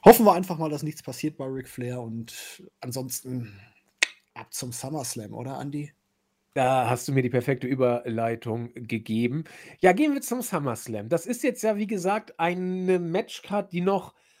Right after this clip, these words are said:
Speaker 2: aus dem typischen Vince McMahon Booking hervorgegangen ist, wenngleich, wir haben's gesagt, die Absetzung von Riddle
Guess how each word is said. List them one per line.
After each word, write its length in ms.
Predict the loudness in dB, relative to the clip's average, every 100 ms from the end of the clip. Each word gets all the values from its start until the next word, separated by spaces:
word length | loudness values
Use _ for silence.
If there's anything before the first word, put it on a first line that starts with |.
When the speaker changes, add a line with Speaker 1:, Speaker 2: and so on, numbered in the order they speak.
| _
Speaker 2:
aus 320 | 0 0 0
dem 420 | 0 0 0 -4 -6
typischen 420 | -4 -4 -6 -2
Vince 300 | -2 -2 -2
McMahon 480 | -4 -2 -4 -4 0
Booking 380 | -2 0 -2
hervorgegangen 640 | -2 -2 0 0 2 -2 -2
ist, 240 | -6 -4
wenngleich, 420 | -4 -2 0 0
wir 140 | -2 -4
haben's 200 | -4 -6
gesagt, 400 | -2 0 -2 -6 -20 -20 -16 -2
die 180 | 0 2
Absetzung 720 | 0 0 -2 -2 -2 -2 -6
von 380 | -8 -4 -4 -2
Riddle 540 | 2 2 4 0 -2